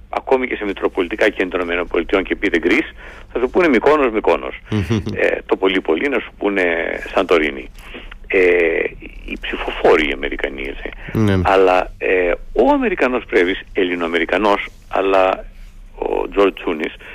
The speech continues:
Speaker 1: πριν από λίγες εβδομάδες στους Δελφούς, ε,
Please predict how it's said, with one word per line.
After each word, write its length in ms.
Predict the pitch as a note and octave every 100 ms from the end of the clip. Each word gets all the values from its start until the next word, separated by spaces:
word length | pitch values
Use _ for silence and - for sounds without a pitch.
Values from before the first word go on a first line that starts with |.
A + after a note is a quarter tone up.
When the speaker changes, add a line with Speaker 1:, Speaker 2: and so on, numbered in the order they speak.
| - -
Speaker 1:
πριν 140 | -
από 140 | A3+ C#3+
λίγες 200 | C3 G#2+
εβδομάδες 520 | F2 F2 E2+ F#2+ C#2+ - - -
στους 180 | - F#2
Δελφούς, 520 | F2+ D#2+ - F2 - - - - - - - -
ε, 160 | -